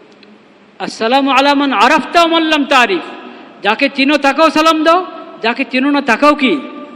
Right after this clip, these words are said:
সালাম দাও। নবী করিম সাল্লাল্লাহু আলাইহি সাল্লামের ইরশাদ,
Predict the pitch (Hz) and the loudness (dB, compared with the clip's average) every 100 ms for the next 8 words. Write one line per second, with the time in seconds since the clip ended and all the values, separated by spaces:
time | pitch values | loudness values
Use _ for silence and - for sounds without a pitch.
0 | - 196 185 170 139 127 - - - - | -14 -8 -8 -8 -10 -14 -20 -20 -20 -20
1 | - 175 175 196 185 175 170 165 165 165 | -12 -6 -6 -4 -4 -6 -8 -10 -8 -10
2 | 165 202 254 294 - - - - - _ | -12 -14 -14 -14 -16 -20 -20 -20 -20 _
3 | _ _ _ _ _ - - - 170 135 | _ _ _ _ _ -20 -16 -12 -10 -12
4 | - | -16